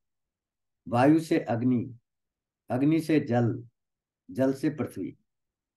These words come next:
तो सबसे पहले पृथ्वी तत्व का नाश होगा। कैसे नाश होगा? पृथ्वी माने सॉलिड। पृथ्वी में रस है, मनुष्यों में रस है, वनस्पतियों में रस है।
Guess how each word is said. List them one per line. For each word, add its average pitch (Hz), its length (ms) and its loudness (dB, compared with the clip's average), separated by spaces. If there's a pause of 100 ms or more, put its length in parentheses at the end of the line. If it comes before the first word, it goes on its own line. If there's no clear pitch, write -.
(500)
तो 107 80 -6
सबसे 135 400 -4
पहले 131 300 -2
पृथ्वी 139 420 -6
तत्व 127 360 -8
का 98 160 -6
नाश 85 320 -14
होगा। 135 320 -18 (1040)
कैसे 131 300 -2
नाश 160 280 -2
होगा? 151 260 -6 (1400)
पृथ्वी 147 300 2
माने 165 240 0
सॉलिड। 143 420 2 (2000)
पृथ्वी 143 360 2
में 196 160 4
रस 196 300 2
है, 208 220 -2 (960)
मनुष्यों 156 460 2
में 196 140 2
रस 190 260 2
है, 208 240 0 (680)
वनस्पतियों 165 680 0
में 180 160 2
रस 143 300 0
है। - 80 -14